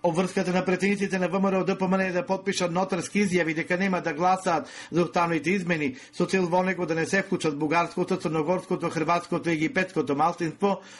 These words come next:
О С Д С М смета за заложништво. Поред социјалдемократите, лидерот на опозицијата Христијан Мицкоски не е сигурен во својата пратеничка група, затоа ги обврзува со нотарски акти. Но В М Р О Д П М Н ги отфрли обвинувањата.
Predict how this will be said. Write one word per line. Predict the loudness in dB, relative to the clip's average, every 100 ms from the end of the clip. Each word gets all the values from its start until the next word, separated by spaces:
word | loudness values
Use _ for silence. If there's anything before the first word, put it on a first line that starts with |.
| -4
О | 0
С | 2
Д | 2
С | 2
М | 0 0
смета | 0 -2 0 0 -2
за |
заложништво. | 0 2 2 2 -2 -2 -2 -2 -4 -20 -2
Поред | 0 0
социјалдемократите, | 0 0 0 2 0 0 0 0 0 -2 -4 -6 -2
лидерот | 2 2 2 0
на | 0
опозицијата | 0 0 0 0 0 0
Христијан | 0 0 0 -2 2
Мицкоски | 0 0 -2 0 2
не | 2 2
е |
сигурен | 0 0 2 0 0
во | 0
својата | 2 0 0 -2
пратеничка | -2 0 0 0 -2 0
група, | 0 2 0 0 -4 -14 -2
затоа | 0 2 0
ги | 0
обврзува | 0 0 0 0 -2
со | 0 0
нотарски | 0 0 -2 -2 0
акти. | 0 0 -2 -2 -4 -16 -20 -4
Но | 0 2
В | 2
М | 0
Р |
О | 0
Д | 0
П | 0
М | 0
Н | 0 0
ги | 0
отфрли | -2 -2 -2 0
обвинувањата. | 2 2 2 2 0 0 -2